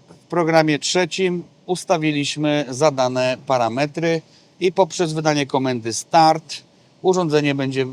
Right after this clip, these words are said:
wykonywało swój ruch z tymi parametrami.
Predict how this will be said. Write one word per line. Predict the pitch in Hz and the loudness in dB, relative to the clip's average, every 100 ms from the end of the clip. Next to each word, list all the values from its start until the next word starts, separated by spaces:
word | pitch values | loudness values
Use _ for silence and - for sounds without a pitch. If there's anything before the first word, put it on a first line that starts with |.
| - _ _ _ _ _ _ _ _ _ _ _ _ _ _ _ _ | -14 _ _ _ _ _ _ _ _ _ _ _ _ _ _ _ _
wykonywało | 120 156 170 151 131 127 127 131 127 123 _ _ _ _ _ | -6 -4 -2 0 2 4 4 4 2 0 _ _ _ _ _
swój | - - 123 117 | -14 -2 0 2
ruch | 151 175 - - _ _ | 2 2 -2 -16 _ _
z | - | -8
tymi | 156 147 | -2 -2
parametrami. | 139 123 123 123 117 98 | 0 0 0 -4 -4 -4